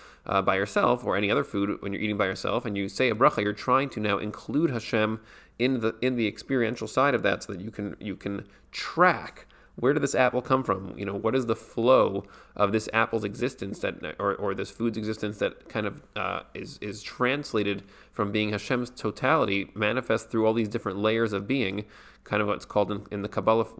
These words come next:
the Kabbalah language, like, the different layers, different worlds, the worlds of, of,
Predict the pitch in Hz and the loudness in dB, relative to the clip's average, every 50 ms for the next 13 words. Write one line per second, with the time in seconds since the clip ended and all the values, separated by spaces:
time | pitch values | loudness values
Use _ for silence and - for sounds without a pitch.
0 | - 95 - - - 104 - - 98 110 110 113 110 107 101 98 98 95 87 101 | -10 -10 -10 -8 -10 -6 -2 0 2 2 2 2 4 2 2 0 -2 -4 -4 -4
1 | 95 92 - - - - - - - 101 - 120 - - 101 - - 98 98 104 | -6 -6 -6 -12 -20 -20 -14 -8 -6 -2 -2 0 0 0 -4 -2 -4 -4 0 2
2 | 104 113 123 117 104 104 - 120 - 117 85 82 107 113 123 127 110 98 90 104 | 4 4 4 2 2 0 -2 -4 -4 -4 -4 0 2 4 4 4 4 2 0 -2
3 | 104 104 113 117 113 110 113 107 101 - - - - - - - _ - - 92 | 2 4 6 6 6 4 4 0 0 -2 -6 -16 -20 -20 -20 -20 _ -4 -2 -2
4 | 95 95 101 - | -2 -2 -4 -10